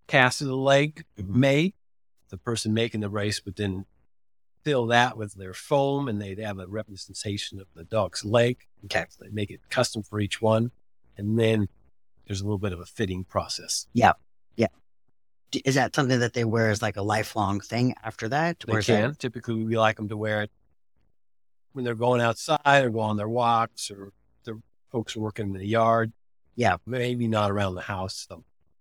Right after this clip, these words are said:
Speaker 2: Yeah, I'm sure that's also irritating to wear it
Speaker 1: Yeah, it's def-,
Speaker 2: constantly.
Speaker 1: we-, yeah, you have to have a wearing schedule where you start out just a few minutes a day,
Speaker 2: Yeah.
Speaker 1: work up to an hour or two.
Speaker 2: Yeah, which is way different than humans, right? Like, we think about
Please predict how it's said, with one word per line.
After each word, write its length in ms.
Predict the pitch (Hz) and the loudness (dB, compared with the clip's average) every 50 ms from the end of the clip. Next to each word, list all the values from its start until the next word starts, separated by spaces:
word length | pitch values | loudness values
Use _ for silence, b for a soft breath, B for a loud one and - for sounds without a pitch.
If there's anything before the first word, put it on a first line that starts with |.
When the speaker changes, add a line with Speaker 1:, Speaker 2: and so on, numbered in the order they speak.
| _ _ _ | _ _ _
Speaker 2:
Yeah, 280 | 135 143 135 120 113 - - | 4 6 6 6 4 2 0
I'm 160 | 139 156 170 | 2 2 2
sure 200 | - - 180 170 | 6 8 10 10
that's 160 | 156 139 - | 10 10 8
also 300 | 143 131 123 - - 127 - | 6 6 6 6 2 -2 -2
irritating 640 | - 131 127 120 110 - 120 117 104 107 101 98 98 | -2 -2 -2 -2 -2 -2 -2 -2 -2 -2 -2 -2 -4
to 100 | 101 101 | -4 -4
wear 300 | 101 107 107 101 95 92 | -4 -2 -2 0 0 -2
it 80 | 92 - _ _ _ _ _ _ - | -4 -6 _ _ _ _ _ _ 2
Speaker 1:
Yeah, 160 | 127 117 107 | 4 4 4
it's 100 | 101 92 | 4 2
def-, 200 | 98 120 127 87 | 2 2 2 2
Speaker 2:
constantly. 180 | 80 80 80 120 | 0 -2 -2 -2
Speaker 1:
we-, 280 | 127 127 131 - 180 - _ _ | -2 -2 -4 -6 -12 -18 _ _
yeah, 260 | 127 120 127 123 120 | 0 4 6 8 8
you 80 | 113 107 | 8 6
have 140 | 117 110 - | 4 0 -2
to 100 | - 107 | -2 -2
have 140 | 120 113 92 | -2 -2 -2
a 120 | 90 92 | -4 -6
wearing 400 | 87 92 104 113 110 113 110 107 | -8 -8 -4 -2 -2 -2 -2 -2
schedule 520 | 107 - - 135 131 131 127 165 180 196 170 | -4 -6 -4 -4 -4 -4 -4 -4 -6 -6 -6
where 120 | 113 95 | -8 -8
you 80 | 85 82 | -8 -10
start 260 | - - 107 104 101 | -10 -8 -6 -4 -2
out 200 | 104 101 104 - _ _ _ _ _ | -2 -4 -4 -8 _ _ _ _ _
just 160 | - - - | -16 -16 -16
a 40 | - _ | -16 _
few 280 | - - 143 143 143 147 | -14 -8 -4 -2 0 2
minutes 280 | 143 131 131 123 - | 2 2 0 0 -4
a 60 | - 123 | -8 -6
day, 340 | 127 127 131 143 160 175 - _ _ _ _ _ _ | -4 -2 -2 -2 -4 -6 -10 _ _ _ _ _ _
Speaker 2:
Yeah. 180 | 113 120 110 87 | 4 6 6 6
Speaker 1:
work 140 | 110 - - | 4 2 0
up 180 | 110 101 - - _ | -2 -2 -2 -6 _
to 220 | - - 90 82 80 _ _ _ _ | -12 -10 -10 -10 -12 _ _ _ _
an 140 | 92 87 | -14 -12
hour 140 | 85 87 80 - | -12 -12 -12 -14
or 220 | 80 82 - - | -16 -18 -18 -20
two. 100 | - - _ _ _ _ _ _ | -20 -20 _ _ _ _ _ _
Speaker 2:
Yeah, 220 | - 113 107 90 90 - _ _ _ _ | -4 0 0 0 0 -4 _ _ _ _
which 140 | - 147 - | -4 -2 -2
is 100 | 180 180 | 0 4
way 140 | 202 220 180 | 6 8 10
different 320 | 156 151 127 139 131 113 | 10 8 8 6 2 2
than 100 | 113 120 | 0 -2
humans, 420 | 113 - 156 139 120 104 101 95 - | 0 4 4 6 6 4 4 0 0
right? 120 | 110 107 | 2 2
Like, 140 | 104 98 90 | 2 2 4
we 100 | 127 139 | 4 4
think 160 | 131 - 131 117 | 6 6 4 4
about 380 | 113 120 113 110 110 107 - | 4 4 6 6 4 2 0